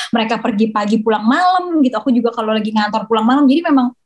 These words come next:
nah kemarin itu kita dipertemukan <laughs> bertiga dengan nasib yang sama.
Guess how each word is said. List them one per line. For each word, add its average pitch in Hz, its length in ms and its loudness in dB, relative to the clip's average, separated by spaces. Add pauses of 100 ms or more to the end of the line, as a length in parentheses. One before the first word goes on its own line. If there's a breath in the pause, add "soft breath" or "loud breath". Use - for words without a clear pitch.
nah 233 220 0
kemarin 269 440 2
itu 330 220 0
kita 311 220 -2
dipertemukan 262 680 0
<laughs> 240 40 4
bertiga 226 400 0
dengan 247 240 4
nasib 226 280 0
yang 226 200 0
sama. 214 480 0